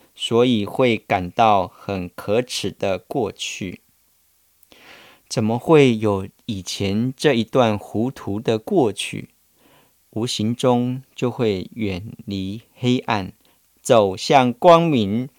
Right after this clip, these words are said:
这是很自然的成长。所以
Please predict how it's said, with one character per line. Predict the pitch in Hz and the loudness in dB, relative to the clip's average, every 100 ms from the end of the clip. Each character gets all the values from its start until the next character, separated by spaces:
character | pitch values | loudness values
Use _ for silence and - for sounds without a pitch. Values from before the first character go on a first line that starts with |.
| _ - _ | _ -20 _
这 | - 147 | -2 0
是 | - 139 | 0 0
很 | 123 123 98 90 | -2 -2 -4 -4
自 | - 156 113 | -4 0 0
然 | 98 92 104 | -2 -2 -2
的 | 120 110 95 - - | 2 2 2 -2 -10
成 | - 95 | -10 -8
长。 | 110 107 95 - _ _ _ | -2 -2 -2 -8 _ _ _
所 | - - 113 127 | -14 -2 2 4
以 | 107 - | 2 -2